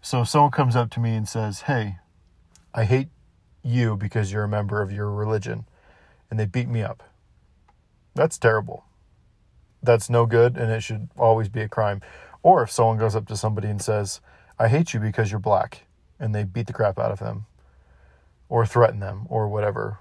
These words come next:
or vice versa. This can happen to any race, white, black, anything in between. Racism is racism no matter what color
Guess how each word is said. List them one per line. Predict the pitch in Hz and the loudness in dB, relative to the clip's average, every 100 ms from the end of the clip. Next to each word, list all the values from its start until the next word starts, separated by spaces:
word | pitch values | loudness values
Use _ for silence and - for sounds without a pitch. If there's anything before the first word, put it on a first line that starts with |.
| _ | _
or | - | -2
vice | 117 117 113 | 6 6 4
versa. | - 110 95 101 | -2 -4 -4 -2
This | 120 127 | 0 2
can | 135 | 2
happen | 117 117 117 | 6 4 2
to | 101 - | -4 -4
any | 113 107 | -2 -2
race, | 101 104 - - _ _ _ | -6 -8 -12 -14 _ _ _
white, | 113 117 123 - | 6 6 6 2
black, | 120 110 110 - _ _ _ _ _ _ _ _ _ _ _ _ _ _ _ - | 4 4 2 -10 _ _ _ _ _ _ _ _ _ _ _ _ _ _ _ -2
anything | 123 123 123 117 | 0 2 0 0
in | 110 | -2
between. | 107 110 110 - _ _ _ _ _ _ _ _ _ _ _ _ _ _ _ _ _ - _ _ _ _ - | -4 -8 -10 -12 _ _ _ _ _ _ _ _ _ _ _ _ _ _ _ _ _ -20 _ _ _ _ -10
Racism | 131 123 123 135 120 117 | 0 2 2 0 -2 0
is | 104 | 0
racism | 110 110 104 107 104 | 2 0 -2 -6 -6
no | 104 | -4
matter | 104 101 | -2 -2
what | 101 107 110 | -2 -2 -4
color | 107 107 104 | -2 -2 -2